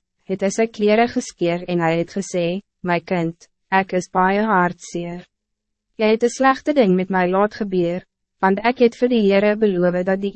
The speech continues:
eerste persoon wat bij my huis se deur uitkom om mij te ontmoet, aan hom sal behoort, en nou moet ek doen wat ek beloof het." Sy dochter het vir hom gesê, "Pa, jy het beloof om mij vir die Heere te gee,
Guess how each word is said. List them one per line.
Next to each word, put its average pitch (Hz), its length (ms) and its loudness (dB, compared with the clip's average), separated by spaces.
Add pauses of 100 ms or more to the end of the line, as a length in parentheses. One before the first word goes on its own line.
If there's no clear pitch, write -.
eerste 226 300 0
persoon 180 500 -2
wat 180 180 -2
bij 190 120 0
my 190 220 0
huis 185 320 0
se 233 80 -6
deur 202 320 0
uitkom 202 520 -2
om 190 160 -2
mij 180 180 2
te 196 140 -2
ontmoet, 175 460 -2 (400)
aan 190 180 0
hom 185 180 0
sal 190 260 0
behoort, 185 580 -2 (300)
en 185 120 2
nou 185 220 2
moet 196 240 0
ek 214 200 -4
doen 190 220 0
wat 190 220 0
ek 190 180 -4
beloof 180 360 0
het." 165 300 -6 (760)
Sy 233 140 0
dochter 240 420 2
het 233 160 2
vir 220 160 -2
hom 190 160 0
gesê, 185 460 -6 (320)
"Pa, 175 360 0 (220)
jy 208 200 0
het 214 120 2
beloof 208 580 2
om 208 120 0
mij 190 140 2
vir 220 160 -6
die 220 200 0
Heere 190 260 2
te 196 140 -8
gee, 175 400 -8